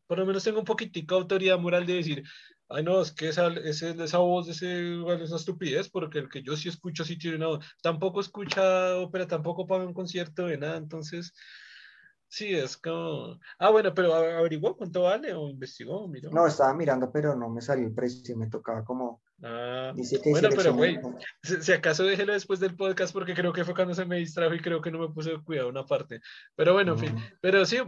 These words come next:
Speaker 1: eh, pues, vi, vi esas dos perspectivas, la parte de la, de la prensa como tal y de la gente, porque es que la, la, la, la prensa también se está aprovechando de eso. Y es que, es que fue lo que dije, ah, que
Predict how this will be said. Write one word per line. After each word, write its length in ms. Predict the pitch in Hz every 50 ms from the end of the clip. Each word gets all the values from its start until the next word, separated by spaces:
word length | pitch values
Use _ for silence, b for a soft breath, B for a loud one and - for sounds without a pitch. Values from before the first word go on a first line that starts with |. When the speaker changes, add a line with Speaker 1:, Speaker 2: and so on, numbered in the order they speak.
| 175 180
Speaker 1:
eh, 160 | 180 175 175 151
pues, 280 | 156 185 175 170 - 170 160
vi, 120 | 156 180 - 160
vi 180 | 156 180 180
esas 180 | 175 - 202 202
dos 160 | 214 208 -
perspectivas, 580 | - 226 226 220 - 175 151 - 190 185 156 127
la 140 | 123 120 -
parte 280 | - 143 139 151 160
de 140 | 160 170 175 170
la, 360 | 175 170 170 160 139 120 113
de 140 | 117 117 117
la 460 | 117 117 113 110 110 110 107 110 - _
prensa 440 | - 143 156 170 175 170 170 190 180
como 240 | 185 190 165 143 151
tal 260 | 147 143 165 214 - b b b b b b _ _
y 140 | - 139 156
de 80 | 156 143
la 140 | 120 117
gente, 340 | - - 185 175 165 135 -
porque 240 | - - 185 170 208
es 80 | - -
que 100 | 214 214
la, 180 | 233 226 214
la, 320 | 196 185 175 165 147 139 131
la, 260 | 131 131 131 127 127
la 280 | 123 123 123 123 - - -
prensa 240 | 156 170 151 180
también 240 | 175 208 202 196 190
se 80 | 175 196
está 580 | 185 - - 196 185 180 180 175 180 175 175 175 175 - _ -
aprovechando 560 | 156 156 156 185 175 160 160 156 147 156 202
de 60 | 220
eso. 180 | 185 - - - B B B B B B B B
Y 80 | 175
es 100 | 190 185
que, 200 | 185 208 202 202
es 180 | 202 170 170 156
que 120 | - 190
fue 120 | 185 208 214
lo 100 | 220 214
que 120 | - 196
dije, 340 | 175 180 175 - 135 120 - - _ _ _ _ _ _ _ _
ah, 160 | 175 180 190
que 260 | - 220 196 196 -